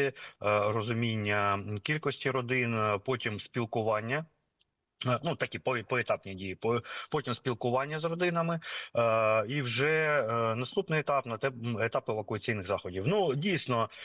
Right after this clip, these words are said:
е, такого, що там відмовляються, не хочуть виїжджати, цього не відбувається,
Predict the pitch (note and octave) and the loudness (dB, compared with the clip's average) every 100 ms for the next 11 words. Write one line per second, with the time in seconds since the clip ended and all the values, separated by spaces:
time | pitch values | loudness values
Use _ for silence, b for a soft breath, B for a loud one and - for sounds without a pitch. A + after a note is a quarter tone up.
0 | B G#2+ A2+ A2+ B2 D#3 C3 - C3+ A#2+ | B 0 0 0 0 2 0 0 0 0
1 | A2+ G#2+ C#3+ C#3+ D#3+ D#3+ D#3+ D3 - C3+ | 0 -2 -2 0 2 2 0 -2 -4 -4
2 | C3+ - A2+ A#2+ A#2+ G#2 G#2+ - G2+ - | -2 -4 0 2 2 2 0 0 -8 -4
3 | A2+ A#2 A2+ G#2+ G#2 G#2 B2 D3+ D#3 C#3+ | 0 2 4 4 2 0 0 0 0 0
4 | C#3+ D3 C#3+ B2+ - B2 | 0 2 2 0 0 0